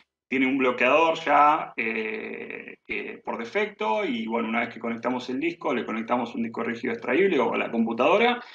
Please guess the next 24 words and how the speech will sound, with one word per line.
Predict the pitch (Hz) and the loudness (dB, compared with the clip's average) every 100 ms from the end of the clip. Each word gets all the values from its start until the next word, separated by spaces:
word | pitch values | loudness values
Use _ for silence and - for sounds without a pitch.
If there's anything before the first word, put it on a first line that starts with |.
| - _ | -20 _
y | 262 277 370 | 2 6 6
hacemos | - - - 143 120 | 2 -2 0 2 2
nuestra | 113 117 113 | -2 -2 2
copia. | 135 117 110 104 | 4 4 2 -2
Entonces, | 110 123 123 113 - | -2 -2 -2 -4 -2
ahí | 120 143 | 0 0
mismo, | 156 143 | 0 -4
en | 127 | -2
el | 127 | -2
mismo | 131 | -2
movimiento, | 127 127 131 143 135 | -2 0 2 2 2
genera | 127 123 120 | 0 0 -2
el | 113 | 2
hash | - - - - _ | 2 2 -2 -12 _
y | 131 | 2
la | 120 | 4
verificación | 117 117 113 113 - - 196 139 | 4 2 -2 0 -2 4 6 6
del | 110 - | 2 0
hash, | 107 - - | -2 -2 -8
que | |
es | 110 | -4
muy | 113 117 | -2 -2
importante, | - - - - - | -4 -4 -4 -4 -8
¿no? | 120 - | -12 -12